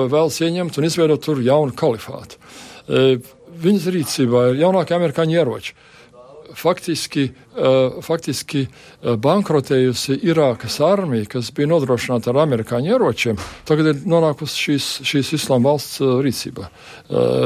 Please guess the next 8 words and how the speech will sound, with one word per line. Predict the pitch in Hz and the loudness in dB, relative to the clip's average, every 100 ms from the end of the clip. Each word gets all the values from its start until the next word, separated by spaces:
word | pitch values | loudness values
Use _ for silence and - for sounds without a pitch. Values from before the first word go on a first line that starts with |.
| 117 | 0
tie | 151 147 | 2 2
militāristi, | 156 135 131 123 117 - | 2 0 2 0 -2 -6
kas | 131 - | -8 0
kalpoja, | 135 127 131 120 120 | 0 0 0 2 0
e, | 113 139 117 113 113 113 - - - - 80 78 - - 123 | -2 0 0 2 0 -2 -8 -8 -6 -6 -8 -10 -14 -6 -2
kurus | 147 131 156 | 0 0 -2
apmācīja, | - 113 107 - 123 117 | -2 -2 -2 -2 0 0
e, | - 123 | 0 0